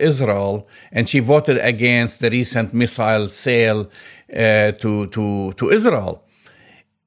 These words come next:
You know, and so they're conflating her criticism of Israel and lack of support to a foreign state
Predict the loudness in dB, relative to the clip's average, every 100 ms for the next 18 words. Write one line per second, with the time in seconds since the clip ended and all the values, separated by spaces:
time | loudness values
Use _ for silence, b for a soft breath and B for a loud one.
0 | _ 0 2 2 0 -2 -2 -2 -6 -2
1 | 2 4 2 2 0 0 0 4 4 2
2 | -2 -2 -6 0 0 0 -6 -4 -2 -2
3 | 0 -4 -4 -4 -2 0 2 0 -2 -6
4 | b b 0 2 4 2 0 -6 -4 -2
5 | 0 0 0 -2 -2 -4 b b -8 0
6 | 2 2 0 -4 0 2 2 0 -6